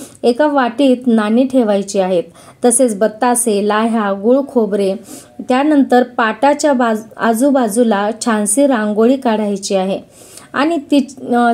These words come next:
तिच्यावरती हळद कुंकू लावून पूजा करायची आहे. त्यानंतर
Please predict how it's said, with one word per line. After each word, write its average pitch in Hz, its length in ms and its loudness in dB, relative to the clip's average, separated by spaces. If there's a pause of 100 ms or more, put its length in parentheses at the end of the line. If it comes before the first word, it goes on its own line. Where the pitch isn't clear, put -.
(120)
तिच्यावरती 240 760 2
हळद 247 300 2 (140)
कुंकू 226 320 2
लावून 220 340 2
पूजा 233 280 0
करायची 190 480 -2
आहे. 185 220 -2 (400)
त्यानंतर 214 600 2